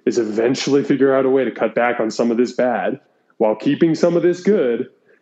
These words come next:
And now we're taking a LeBron and A D team and adding this really, really, really positive player. You know, that, that potential is still there, but it's up to him to try to figure, figure that part out, because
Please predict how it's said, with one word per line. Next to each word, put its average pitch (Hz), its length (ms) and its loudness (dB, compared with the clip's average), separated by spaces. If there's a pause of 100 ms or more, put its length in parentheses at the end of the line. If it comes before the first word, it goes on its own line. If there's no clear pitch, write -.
(140)
And 135 180 2
now 151 240 2
we're 156 140 0
taking 143 400 -2
a 135 40 0
LeBron 127 360 0
and 120 100 -2
A 127 160 0
D 151 200 -4
team 113 480 -6 (100)
and 139 160 0
adding 120 680 0 (280)
this 123 320 0
really, 143 500 2
really, 131 360 2
really 120 680 0 (220)
positive 107 640 -2
player. 98 420 -4 (360)
You 123 100 2
know, 180 100 2
that, 143 240 0
that 165 160 0
potential 160 580 0
is 135 120 -4
still 139 300 0
there, 113 420 -6 (480)
but 127 260 0
it's 127 160 0
up 127 140 -2
to 151 80 2
him 123 220 0
to 113 60 -2
try 113 180 0
to 98 80 -2
figure, 110 560 0 (280)
figure 123 220 2
that 98 180 -2
part 92 220 -2
out, - 260 -8
because 139 400 0